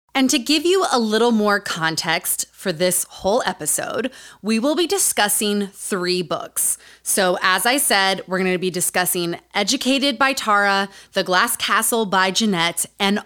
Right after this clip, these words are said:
also I got a hold of the book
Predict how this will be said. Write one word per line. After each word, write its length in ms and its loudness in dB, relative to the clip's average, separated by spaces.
also 800 2
I 160 2
got 220 0
a 60 0
hold 440 0
of 220 -8
the 80 -2
book 400 -4